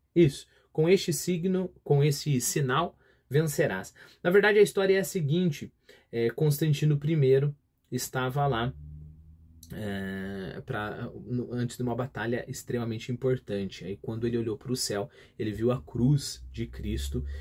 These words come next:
e sobre a cruz ele viu a, as letras X e P, né?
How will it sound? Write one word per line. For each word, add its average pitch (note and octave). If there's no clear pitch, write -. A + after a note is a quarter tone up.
e B2+
sobre B2+
a D3
cruz A#2
ele A#2+
viu A#2
a, G#2+
as G#2
letras -
X -
e D3+
P, C3+
né? B2+